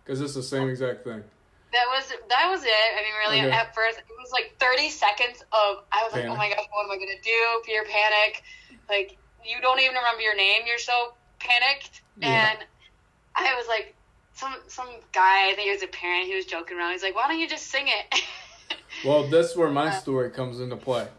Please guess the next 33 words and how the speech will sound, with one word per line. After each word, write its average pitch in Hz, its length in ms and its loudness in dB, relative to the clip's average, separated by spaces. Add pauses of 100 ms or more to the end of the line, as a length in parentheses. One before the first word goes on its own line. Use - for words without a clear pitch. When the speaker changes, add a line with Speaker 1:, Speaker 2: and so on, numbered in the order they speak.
(120)
Speaker 1:
All 131 100 -4
right. 120 220 -2 (120)
<clears throat> - 120 -18
I'm 165 380 -2
gonna 156 200 0
make 143 260 0
it, 151 120 -6
I'm 147 140 -2
about 143 300 0
to 135 40 -8
make 131 220 -4
your 127 140 0
experience 120 520 -10
just 123 220 -12
feel 123 200 -4
like, 113 280 -10
not 170 300 2
to 170 60 -4
diminish 135 440 -2
your 131 100 -2
experience. 120 440 -8
I 123 80 -4
know 127 180 -4
that 123 80 -4
there's 123 160 -6
panic, 117 360 -8
but 117 180 -14 (720)
for - 140 -14
me, 135 400 -2 (200)
this 135 180 -10
was 113 120 -10
my 120 240 -2
personal 117 640 -8